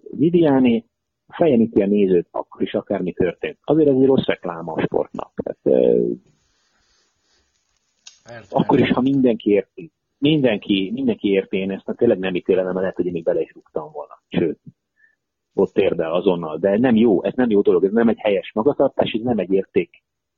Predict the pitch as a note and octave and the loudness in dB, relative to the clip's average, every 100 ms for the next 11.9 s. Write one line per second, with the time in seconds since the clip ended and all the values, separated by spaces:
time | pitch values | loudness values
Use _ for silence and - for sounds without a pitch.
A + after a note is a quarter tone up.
0 | _ _ - B2 A2 F#2+ - - F2+ E2 | _ _ -2 0 2 0 -4 -4 -6 -6
1 | - - F#2 E2+ D#2+ - C#3 C#3 A2+ G#2+ | -10 -10 -10 -8 -10 -4 -2 0 2 0
2 | G2 F2 E2 G2 G#2+ G#2+ G2+ - - G#3+ | 0 -6 -4 -2 -2 -2 -4 -10 -8 -4
3 | A3 A3 A3+ G#3 G#3 - F#3+ - _ _ | -4 -4 -6 -6 -8 -8 -6 -6 _ _
4 | _ _ _ _ _ _ _ _ - A#2+ | _ _ _ _ _ _ _ _ -6 -2
5 | E3 B2 A2 G#2 A2 G#2+ G#2 G#2+ G2 - | 0 2 2 0 0 0 0 2 0 0
6 | A2+ - - A#2+ A#2 A2 A2+ G2+ - - | -4 -2 -2 0 -2 0 0 0 -4 -8
7 | F2 G#2 B2 A2+ A#2+ A#2 A2+ A2 G#2 G2 | -6 -2 -2 2 2 2 2 2 0 -2
8 | F2 F2 F2+ F2 F2+ - - - - - | -4 -6 -8 -12 -14 -14 -14 -16 -12 -8
9 | - - - - D#2 - E2 - D#3 D3+ | -8 -8 -10 -10 -12 -12 -12 -12 -16 -16
10 | - - - - D#3 - - - - - | -14 -14 -14 -14 -14 -12 -14 -14 -20 -16
11 | F#2 A2 A2+ A#2+ C#3+ A#2 C3 C#3 - | -4 -2 -2 -2 -2 0 0 -2 -2